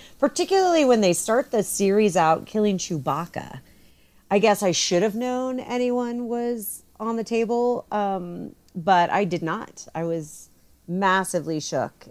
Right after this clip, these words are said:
and I genuinely didn't think this was gonna happen. Um, when I look at Jaina's response and how angry and how easily she, she tapped into the dark side and pulled out the,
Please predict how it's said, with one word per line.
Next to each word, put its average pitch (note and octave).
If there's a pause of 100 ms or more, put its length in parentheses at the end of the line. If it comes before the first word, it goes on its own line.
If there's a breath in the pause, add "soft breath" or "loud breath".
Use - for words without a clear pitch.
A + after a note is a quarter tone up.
and E3
I D#3+
genuinely D#3 (640)
didn't D#3
think C#3 (260)
this D3
was C3+
gonna A#2+
happen. G2
Um, D3 (640 soft breath)
when G3
I F#3+
look G#3+
at F#3
Jaina's D#3
response B3+
and F#3+
how E3 (1200 soft breath)
angry G3 (360)
and F3
how E3+ (240)
easily G#3
she, D#3+
she D#3+
tapped D#3
into E3
the D3+
dark C#3+
side C3+
and C3+
pulled E3
out C#3+
the, D#2+